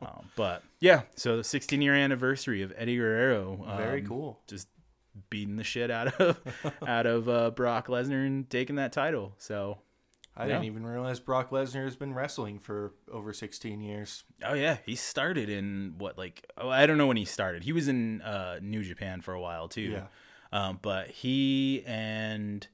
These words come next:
Speaker 1: um, guys like Randy Orton, guys like, uh,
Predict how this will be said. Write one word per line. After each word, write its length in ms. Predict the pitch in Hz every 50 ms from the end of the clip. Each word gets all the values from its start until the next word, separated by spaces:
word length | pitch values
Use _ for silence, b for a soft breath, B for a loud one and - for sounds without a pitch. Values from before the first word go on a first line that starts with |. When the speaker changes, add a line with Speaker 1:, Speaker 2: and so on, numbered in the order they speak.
| b b b b b b b b -
Speaker 1:
um, 580 | 101 98 95 95 95 95 92 92 95 98 98 98
guys 300 | - 95 90 95 90 85
like 160 | 90 90 90
Randy 340 | 95 90 90 90 87 90 90
Orton, 680 | 98 113 123 127 123 123 120 120 117 117 117 117 113 107 - _ _ _
guys 440 | 117 101 95 95 95 92 92 98
like, 720 | 104 95 92 90 90 90 90 90 90 90 90 92 87 85 - - -
uh, 720 | 92 87 85 87 87 87 87 85 87 85 85 85 85